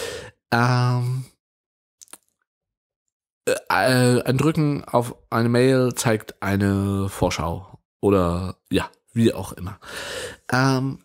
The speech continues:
das hört sich a-, eigentlich ja ganz, äh, äh, gut an und ich bin fest davon überz-, äh, überzeugt,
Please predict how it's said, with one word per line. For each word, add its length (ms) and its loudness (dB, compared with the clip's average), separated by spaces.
das 260 0
hört 160 2
sich 280 0
a-, 100 0
eigentlich 460 0
ja 320 4
ganz, 480 -2
äh, 580 4
äh, 760 2
gut 300 2
an 240 2
und 140 2
ich 100 -4
bin 200 0
fest 360 -2
davon 400 0
überz-, 380 0
äh, 380 0
überzeugt, 640 0